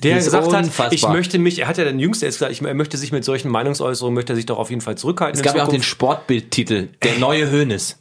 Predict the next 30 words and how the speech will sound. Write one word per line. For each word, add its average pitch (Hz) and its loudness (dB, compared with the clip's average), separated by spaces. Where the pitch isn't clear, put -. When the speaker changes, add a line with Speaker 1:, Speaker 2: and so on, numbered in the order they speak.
Speaker 1:
Unfassbar. 247 0
Und 151 -2
dann 156 0
gab's 165 -2
den 143 0
ganz 180 0
alten 120 0
Hoeneß. 113 0
Es - -8
gab 147 0
einen 131 0
wunderschönen 160 2
Tweet, - -2
äh, 127 2
ich 117 -6
glaube, 147 0
das 131 -4
war 123 2
vom 120 -2
Sascha 123 -2
Lobo, 113 2
ne? 135 0
Hier 127 2
der, 107 2
mit 117 -4
der, 104 -2
mit 110 -4
dem 117 -2
Iro. 143 2
Speaker 2:
Ja. 101 0